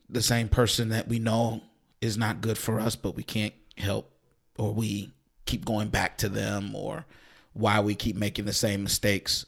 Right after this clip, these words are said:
over and over again. I, I, I'll, I'll, I'll say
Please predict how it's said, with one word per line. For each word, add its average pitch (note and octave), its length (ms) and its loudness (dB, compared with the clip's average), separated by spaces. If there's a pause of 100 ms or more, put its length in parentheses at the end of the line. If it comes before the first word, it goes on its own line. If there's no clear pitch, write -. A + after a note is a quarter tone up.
over G#2+ 220 0
and A2+ 80 -2
over E3 180 2
again. D3 300 -2
I, - 100 -2 (140)
I, C3+ 220 0
I'll, C#3 400 2
I'll, C#3 460 4 (880)
I'll C3 240 8
say A2 680 4